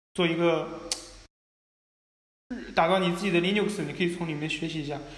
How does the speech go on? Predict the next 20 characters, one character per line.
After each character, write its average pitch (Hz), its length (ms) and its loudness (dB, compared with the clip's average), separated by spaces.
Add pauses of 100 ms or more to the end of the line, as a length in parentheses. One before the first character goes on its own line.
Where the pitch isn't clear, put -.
(120)
它 262 120 4
除 233 160 2
了 247 100 4
有 170 260 2 (260)
L 202 160 6
F 196 240 4
S， 190 240 2
还 190 120 0
有 190 80 2
很 170 100 0
多 165 100 -2
周 175 180 2
边 170 180 0
叫 170 160 0
B 202 220 0
F 156 220 0
S， 151 280 -4
叫 160 160 0
Beyond 170 420 2
Linux 185 360 0